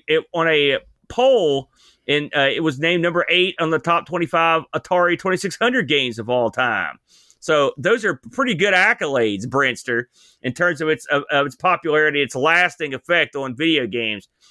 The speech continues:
Uh, it's been, this game's ri-, been, uh, brought to the home many, many times. I just, I, I made a little list here of all the places this thing's appeared. So get this.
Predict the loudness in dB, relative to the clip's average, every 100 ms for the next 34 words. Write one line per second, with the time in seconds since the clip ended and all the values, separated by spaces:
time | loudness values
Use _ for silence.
0 | _ _ _ 0 2 0 -2 -4 -2 -2
1 | -2 -4 0 -2 0 -2 -2 -2 -2 0
2 | 2 2 2 -2 _ _ _ 0 0 0
3 | -2 -2 0 0 2 0 0 0 2 0
4 | 0 0 0 -2 -2 0 0 -4 -2 -4
5 | -4 -4 -2 -2 _ _ -2 -2 -2 _
6 | -2 0 2 2 0 0 -2 -2 -2 0
7 | 0 0 -4 -2 0 0 -6 -10 -6 -6
8 | -6 -8 -2 0 2 0 -4 _ _ -20
9 | -20 _ -6 -2 -2 0 0 0 -2 -18